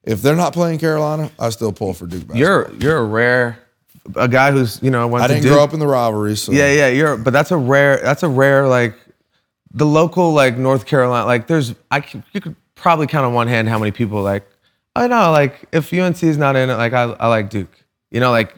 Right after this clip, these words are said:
Speaker 2: it's pretty much like
Speaker 1: Yeah.
Speaker 2: "U N C, fuck Duke."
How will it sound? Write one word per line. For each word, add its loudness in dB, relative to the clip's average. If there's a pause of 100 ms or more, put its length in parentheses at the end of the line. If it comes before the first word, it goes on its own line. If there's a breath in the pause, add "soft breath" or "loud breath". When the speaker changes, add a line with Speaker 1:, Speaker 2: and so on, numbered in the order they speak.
(500)
Speaker 2:
it's -6 (100)
pretty 4
much 2
like 0
Speaker 1:
Yeah. -14 (440)
Speaker 2:
"U 2
N 2
C, 0
fuck 0
Duke." 0